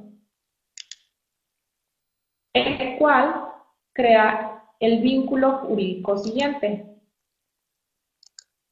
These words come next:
Tenemos al Estado,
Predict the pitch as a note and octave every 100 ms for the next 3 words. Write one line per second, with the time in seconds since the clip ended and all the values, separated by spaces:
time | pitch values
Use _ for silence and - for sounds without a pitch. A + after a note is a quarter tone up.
0 | _ _ _ _ _ _ _ _ A3+ A3+
1 | A3+ G3 F#3 - - F#3+ F3+ F3+ - E3+
2 | G3+ A#3+ - - - _